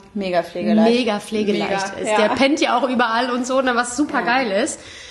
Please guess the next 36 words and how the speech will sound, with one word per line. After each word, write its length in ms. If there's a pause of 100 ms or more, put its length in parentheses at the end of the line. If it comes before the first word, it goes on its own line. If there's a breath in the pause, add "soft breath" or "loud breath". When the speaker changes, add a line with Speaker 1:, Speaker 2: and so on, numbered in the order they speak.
(200 loud breath)
Speaker 2:
Ähm, 360
und 140
auch 180
in 140
dem 160
Alter 280
jetzt 240
noch, 200
wo 100
er 140
schon 180
total 280
viel 160
entdeckt 380
und 100
so, 80
dass 180
er 100
auch 80
mal 140
seine 160
Powernaps 500
noch 120
macht 200
und 160
die 40
sich 200
einfach 220
auch 120
darauf 260
verlassen 420
kann, 200
dass 160
er 80
das 180
macht. 300